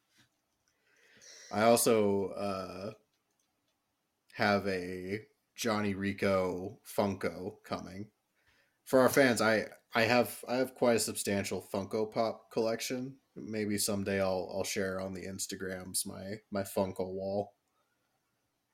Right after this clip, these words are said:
But he is, he's making it. It was a hard choice. I, I either w-,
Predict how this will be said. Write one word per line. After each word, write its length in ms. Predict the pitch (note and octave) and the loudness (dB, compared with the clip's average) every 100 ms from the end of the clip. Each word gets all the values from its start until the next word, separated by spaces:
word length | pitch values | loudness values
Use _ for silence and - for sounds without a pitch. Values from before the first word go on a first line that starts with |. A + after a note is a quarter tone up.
| _ _ - | _ _ -2
But 200 | F2+ - _ _ _ _ _ _ _ _ _ _ _ _ _ _ _ _ _ _ _ | -2 -4 _ _ _ _ _ _ _ _ _ _ _ _ _ _ _ _ _ _ _
he 180 | B2+ C3 | 12 12
is, 300 | A#2+ - - | 12 6 2
he's 260 | C3 B2 | 2 4
making 260 | A#2 A2 G2 | 6 4 4
it. 160 | F#2+ - | 0 8
It 100 | C3+ | 12
was 140 | D#3 | 12
a 60 | C#3 | 12
hard 220 | D3 C#3+ | 8 8
choice. 280 | D3+ A#2 G2+ | 8 4 4
I, 220 | G#2+ A2+ - _ _ _ - | 2 0 -6 _ _ _ -4
I 340 | A#2 A#2+ B2 | 2 4 4
either 420 | B2 B2+ A#2+ A#2 | 4 4 4 4
w-, 260 | A2 G#2+ G2+ | 2 -2 -8